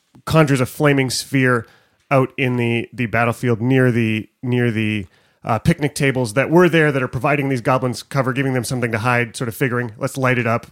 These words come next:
They can't, they can't stay too close to a bonfire. And once the fireball lands and starts lighting up the tables around it, uh, Jack wills it forward, uh, just sort of in, running along the table runners, catching them on fire,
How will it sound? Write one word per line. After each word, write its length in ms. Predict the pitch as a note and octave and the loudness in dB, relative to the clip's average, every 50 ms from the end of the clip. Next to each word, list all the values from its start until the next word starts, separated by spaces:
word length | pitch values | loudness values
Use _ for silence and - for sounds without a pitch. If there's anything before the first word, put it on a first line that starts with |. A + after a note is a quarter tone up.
| _ | _
They 120 | - - B2 | -14 -14 -12
can't, 340 | - - C3+ A#2+ A2 - - _ _ _ _ _ _ _ _ | -8 -4 -4 -4 -4 -6 -12 _ _ _ _ _ _ _ _
they 80 | B2 B2 | -10 -10
can't 300 | - C3+ B2 A#2+ A2+ - _ _ | -8 -6 -6 -6 -6 -8 _ _
stay 240 | - - - C3+ A#2+ | -18 -10 -4 -4 -4
too 140 | - A#2+ - | -4 -4 -2
close 180 | - C3+ B2+ - | 0 0 0 2
to 80 | C3 A#2+ | 2 0
a 40 | |
bonfire. 600 | G2 A#2+ A#2 A#2+ A#2 - - A2+ G#2 G#2 G#2+ G#2 - _ _ _ _ | 2 2 2 0 0 -2 -2 -2 -2 -2 -4 -6 -8 _ _ _ _
And 640 | - B2 B2 A#2+ A#2+ A#2+ A#2 A#2+ A#2+ A#2+ A#2 - - _ _ _ _ _ _ | -2 0 2 2 2 2 2 0 -2 -4 -6 -8 -14 _ _ _ _ _ _
once 260 | D#3 E3 F#3+ F3+ - | 4 4 4 4 2
the 180 | - F#3 E3+ C3+ | 2 2 2 2
fireball 440 | - E3+ D#3 D3+ C#3 C#3+ C#3 C3+ C3 | 2 2 2 2 4 2 2 2 2
lands 360 | C#3+ C#3+ C#3+ C#3 C3+ B2 B2 | 0 0 2 0 0 -2 -4
and 100 | B2+ A#2+ | -8 -4
starts 260 | - C#3+ C3+ - - | -2 -2 -2 -2 -2
lighting 300 | B2+ C3+ C3 C3 C3 B2+ | 0 0 0 0 0 -2
up 160 | B2+ - - | -4 -4 -6
the 60 | - - | -10 -8
tables 340 | - C3+ C3+ A#2 B2+ A2+ A#2 | -4 -4 -4 -2 -2 -4 -2
around 300 | A#2+ B2 B2 B2+ B2+ B2 | -2 -2 0 0 0 -2
it, 100 | A#2+ - - _ _ _ _ _ | -4 -6 -10 _ _ _ _ _
uh, 200 | - A2 G#2 G#2 F#2+ - _ _ _ _ _ _ A2+ | -6 -4 -4 -4 -6 -10 _ _ _ _ _ _ -4
Jack 300 | - - B2 A#2 - - | -2 0 0 0 -2 0
wills 260 | A#2 C#3+ D3+ C#3 A#2+ | 2 4 4 4 2
it 120 | C#3 - | 0 -6
forward, 500 | - - C3 B2+ B2 A#2+ A#2 A2+ A2 G2 - _ _ _ _ - | -8 -6 -4 -4 -2 -2 -2 -4 -4 -8 -12 _ _ _ _ -14
uh, 220 | G#2 G2 G2 G2 | -12 -10 -10 -10
just 180 | - - A#2 - | -10 -10 -10 -8
sort 140 | - A#2 A2 | -6 -6 -6
of 80 | F#2+ - | -8 -8
in, 220 | - A#2 A2 - _ _ _ _ - | -10 -12 -12 -14 _ _ _ _ -14
running 340 | A#2+ A#2+ B2+ A#2 A#2+ A2+ | -8 -6 -4 -4 -4 -4
along 320 | A2+ A2 A#2 A2+ A2+ A2+ A#2 | -4 -4 -4 -4 -4 -4 -6
the 80 | A2+ | -8
table 320 | - - B2 B2 G#2+ A#2+ A2+ | -6 -6 -6 -4 -4 -4 -4
runners, 300 | A2+ A2+ A2+ A#2 G#2+ - | -4 -4 -4 -6 -8 -6
catching 320 | - B2+ B2 - B2 A#2 | -6 -8 -8 -6 -6 -6
them 120 | A#2 A2+ A2+ | -6 -4 -4
on 140 | A2+ A#2 | -6 -6
fire, 440 | G#2 - A#2 G#2+ G#2 G2+ G2+ G2+ F#2+ | -6 -6 -4 -4 -2 -2 -4 -4 -8